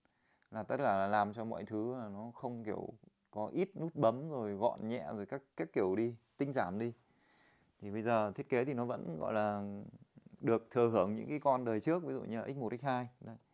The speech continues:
Nhưng mà vấn đề là bây giờ khi mà nó thay đổi ấy, thì thành ra là nó như là một cái gọi là bát, ừm, bát, ờ, ừm, cháo thập cẩm. Tức là mỗi thứ nó cho một tí vào.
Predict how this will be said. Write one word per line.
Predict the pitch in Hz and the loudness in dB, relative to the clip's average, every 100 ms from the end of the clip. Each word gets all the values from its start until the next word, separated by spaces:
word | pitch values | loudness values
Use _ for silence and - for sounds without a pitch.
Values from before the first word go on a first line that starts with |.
| _ _ _ _ - | _ _ _ _ -12
Nhưng | 110 | -8
mà | 110 | -6
vấn | 101 | -4
đề | 123 120 | 0 0
là | 107 | 0
bây | 101 | -2
giờ | 110 104 98 _ _ _ _ | -2 -2 -4 _ _ _ _
khi | - 120 | 0 2
mà | 110 | 2
nó | 113 | 0
thay | 135 | 2
đổi | 123 95 101 | 2 2 0
ấy, | - _ _ _ _ _ - | -4 _ _ _ _ _ -10
thì | 104 | -4
thành | 113 107 | 0 4
ra | 123 110 | 6 6
là | 101 | 0
nó | 110 | -2
như | 135 131 | 0 2
là | 117 | 2
một | 104 101 | -2 -2
cái | 110 123 | -2 -2
gọi | 135 120 90 | -2 -4 -2
là | 104 98 95 92 | 0 0 0 4
bát, | 139 - | 2 2
ừm, | 98 123 120 117 117 117 120 _ _ _ - | -10 -8 -6 -8 -8 -12 -16 _ _ _ 6
bát, | 131 - | 6 4
ờ, | 127 120 120 117 117 113 113 | -4 -2 0 0 0 -2 -4
ừm, | - 117 113 110 113 110 113 - | -8 -10 -10 -10 -10 -10 -14 8
cháo | 113 135 | 10 10
thập | - | 6
cẩm. | 117 101 90 - _ _ _ _ _ | 4 4 -2 -14 _ _ _ _ _
Tức | 127 | -2
là | 113 | 0
mỗi | 120 151 | 2 4
thứ | 156 | 4
nó | 160 | 4
cho | 160 | 2
một | 131 117 | 2 4
tí | 123 | 4
vào. | 151 120 | 4 2